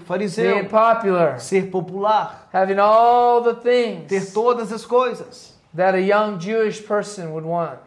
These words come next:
Speaker 1: que todos os jovens judeus amariam
Speaker 2: He
Speaker 1: ser
Speaker 2: said,
Speaker 1: ou ter.
Speaker 2: I forget those things
Speaker 1: E ele disse, Eu esqueci todas
Speaker 2: that are
Speaker 1: aquelas coisas,
Speaker 2: behind,
Speaker 1: deixei elas para
Speaker 2: and I
Speaker 1: trás
Speaker 2: press forth
Speaker 1: e eu prossigo para
Speaker 2: for
Speaker 1: o
Speaker 2: this
Speaker 1: alvo,
Speaker 2: treasure
Speaker 1: para este
Speaker 2: that I have
Speaker 1: tesouro
Speaker 2: obtained
Speaker 1: que eu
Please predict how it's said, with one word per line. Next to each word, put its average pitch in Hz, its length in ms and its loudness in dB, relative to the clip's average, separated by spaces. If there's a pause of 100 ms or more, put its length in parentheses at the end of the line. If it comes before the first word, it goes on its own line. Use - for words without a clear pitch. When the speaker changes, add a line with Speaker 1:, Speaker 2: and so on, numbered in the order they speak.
(120)
Speaker 1:
que 220 600 -8 (460)
todos 240 380 0
os 208 100 -6
jovens 220 480 0
judeus 202 720 -4
amariam 180 480 -4
Speaker 2:
He 170 60 -6
Speaker 1:
ser 185 260 -8
Speaker 2:
said, 226 240 2
Speaker 1:
ou 226 60 4
ter. 220 220 4
Speaker 2:
I - 20 -6
forget 254 560 -2
those 196 340 2
things 175 400 -8
Speaker 1:
E 190 60 2
ele 208 160 2
disse, 220 440 -2
Eu 226 220 2
esqueci 226 540 -4
todas 226 320 -2
Speaker 2:
that 190 240 4
are - 20 2 (100)
Speaker 1:
aquelas 180 60 0
coisas, 180 340 0
Speaker 2:
behind, 202 220 -8 (260)
Speaker 1:
deixei 196 380 0
elas 226 240 2
para 190 120 -2
Speaker 2:
and - 20 -6
I 202 320 4
Speaker 1:
trás 208 80 -2
Speaker 2:
press 247 360 2
forth 233 520 0
Speaker 1:
e 202 120 -4
eu 226 380 0
prossigo 220 540 -4
para 247 220 2
Speaker 2:
for 269 100 4
Speaker 1:
o - 20 8
Speaker 2:
this 202 240 2
Speaker 1:
alvo, 160 80 -12
Speaker 2:
treasure 269 680 2
Speaker 1:
para 226 320 4
este 247 300 -2
Speaker 2:
that 233 220 -2
I 226 440 4
have 220 160 0
Speaker 1:
tesouro 202 160 -4
Speaker 2:
obtained 240 560 -6
Speaker 1:
que - 80 -8
eu 233 260 -2